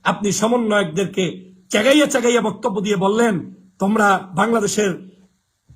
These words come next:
মুখ উজ্জ্বল করতে তারা কি করেছে, শুকরিয়া আদায় করে তাহাজ্জুদ পড়া উচিত, সেজদায় লুটিয়ে থাকা উচিত। কি অর্জনটা এই ছাত্ররা করেছে?" আপনি ছাত্রদেরকে চেগাইয়া চেগাইয়া উনিশশো একাত্তর সালের উদাহরণ দিতে গিয়া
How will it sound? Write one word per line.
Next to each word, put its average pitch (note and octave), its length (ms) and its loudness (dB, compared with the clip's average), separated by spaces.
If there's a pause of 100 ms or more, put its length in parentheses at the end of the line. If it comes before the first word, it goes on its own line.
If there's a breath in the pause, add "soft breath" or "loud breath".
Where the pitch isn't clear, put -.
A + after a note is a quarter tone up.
(400)
মুখ A#3 260 2
উজ্জ্বল A#3 340 0
করতে A3 540 -2 (320)
তারা G#3+ 220 2
কি D#4+ 200 2
করেছে, A#3+ 640 0 (100)
শুকরিয়া B3+ 540 -2
আদায় A#3 220 0
করে A3+ 200 -4
তাহাজ্জুদ B3 560 -2
পড়া E3 160 -6
উচিত, C3+ 240 -14 (560)
সেজদায় E4+ 460 2
লুটিয়ে D#4+ 300 -2
থাকা C#4 220 -2
উচিত। B3 240 -4 (680)
কি D4 120 2
অর্জনটা D#4 500 2
এই D#4 120 0
ছাত্ররা C#4+ 380 -2
করেছে?" B3 600 -4 (120)
আপনি B3 280 -4
ছাত্রদেরকে A#3 640 -4
চেগাইয়া A3+ 380 0
চেগাইয়া G#3 360 0 (260 loud breath)
উনিশশো A#3 380 0
একাত্তর C4 400 -4
সালের A3 300 -2
উদাহরণ A#3+ 320 0
দিতে A3 180 -6
গিয়া G3+ 420 -2